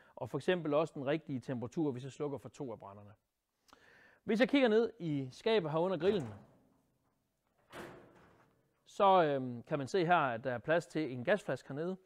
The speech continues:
Den er godkendt til at have en fem kilos flaske stående hernede, men kigger man længere ned, kan man se, at der er hul bagud, og så kan man altså trække slange og regulator bagud af grillen og have gasflasken stående over bagved,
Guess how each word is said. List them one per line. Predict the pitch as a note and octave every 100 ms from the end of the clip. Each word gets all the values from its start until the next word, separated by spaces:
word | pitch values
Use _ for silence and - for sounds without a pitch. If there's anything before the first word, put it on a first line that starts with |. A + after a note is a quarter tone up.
| _ _ -
Den | C3
er |
godkendt | C3 F3+ F#3+ C3+ A#2
til | -
at | D3 A#2+
have | A#2 A2
en | A2
fem | - A3+
kilos | G#3+ D#3 C3
flaske | - B2+ -
stående | - F3+ F#3+
hernede, | D3+ D#3 F3 _ - - -
men | C3
kigger | - A3 F#3+
man | C#3 C3 A2+ -
længere | D3+ G3+ G3+
ned, | D#3+ F3
kan | C3+
man | B2
se, | -
at | D3+
der | A#2+
er |
hul | A2 E3 F3+
bagud, | C#3+ D3 A#3 C4+ _ _ -
og | C#3+
så | E3+
kan | D#3+
man |
altså | C3 C3
trække | - C3 B2 - _ -
slange | - D3 F#3
og | D3
regulator | B2 A#2+ C3 D#3 B2+ A2 -
bagud | A3 F3+ F3
af | D3+
grillen | E3+ E3
og | B2
have | B2
gasflasken | C3 C#3+ - B2 - A2+
stående | - D3 C#3+
over | C3+
bagved, | G#3 E3+ D3